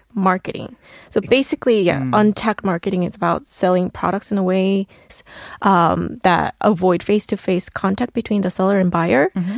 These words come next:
Speaker 1: So rather than having contact and interaction with staff, consumers can have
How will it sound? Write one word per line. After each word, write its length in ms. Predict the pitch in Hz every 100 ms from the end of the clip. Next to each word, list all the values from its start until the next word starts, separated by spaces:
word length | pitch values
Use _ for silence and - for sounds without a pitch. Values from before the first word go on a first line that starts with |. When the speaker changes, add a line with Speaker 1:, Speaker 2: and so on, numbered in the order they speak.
| -
Speaker 1:
So 120 | 214
rather 360 | 202 196 208 208
than 140 | 190
having 340 | 196 185 180 170
contact 800 | - 285 302 - 190 180 - -
and 300 | 196 180 170 -
interaction 600 | 196 190 185 - 185 175
with 180 | 175 -
staff, 560 | - 240 220 208 - - - -
consumers 580 | - 214 233 214 208 -
can 200 | - 185
have 360 | 185 175 175